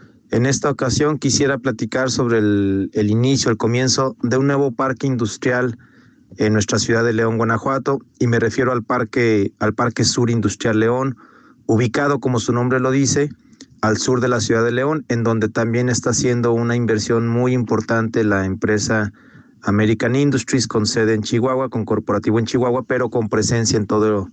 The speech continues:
el país, con diferentes parques industriales distribuidos a, a través de donde hay, sobre todo, eh, actividad, eh, industrial importante. Eh, ¿por qué es importante esta nueva inauguración, este nuevo comienzo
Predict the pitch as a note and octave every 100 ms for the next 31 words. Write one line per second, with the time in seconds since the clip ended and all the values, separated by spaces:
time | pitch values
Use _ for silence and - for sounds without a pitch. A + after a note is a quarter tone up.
0 | - G#2 A#2+ B2+ C#3 - - - - -
1 | - A#2+ A2+ G#2+ A#2+ A#2+ A2+ - - A2+
2 | A2+ A2 A2 G#2 - A2 A2 G2 - G2+
3 | G#2 G#2+ G#2+ - G2+ G2+ G2 G#2 G#2 G2+
4 | F#2 G2 G2+ G2+ - - - - A2 G#2
5 | G#2+ B2 A#2+ A#2 G2+ - - F#2+ F#2+ G2
6 | F2 F#2+ - G#2 G#2 G2+ G2 G2+ - -
7 | G2+ G2+ G3 - C#3+ G#3+ - G2+ G2+ -
8 | - - F#2 - A#2 - - - - -
9 | - A#2+ B2 A#2 - - E3+ G3 D#3+ D#3+
10 | C3+ D#3+ E3 C#3+ C3+ - - _ _ -
11 | B2 - D3 C#3 C#3 C#3 C3 A#2+ A2+ G#2+
12 | F#2+ - - A#2+ A2+ A2 A#2 A#2+ C3+ A#2+
13 | C3 C3 B2+ A#2+ A#2+ B2+ B2 G#2+